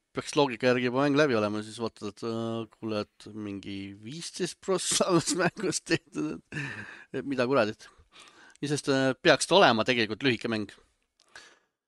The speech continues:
Äh, selle käesoleva aasta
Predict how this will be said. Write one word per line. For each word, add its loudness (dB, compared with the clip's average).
Äh, 8
selle 8
käesoleva 8
aasta 4